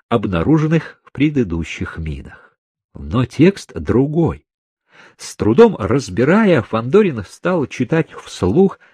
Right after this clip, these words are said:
по складам. "А вы на время спасался ас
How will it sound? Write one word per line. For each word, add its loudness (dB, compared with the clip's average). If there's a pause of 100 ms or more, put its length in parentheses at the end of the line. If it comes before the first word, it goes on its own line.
(200)
по 0
складам. 0 (1700)
"А -4
вы -4
на -4
время 0 (960)
спасался -4
ас -6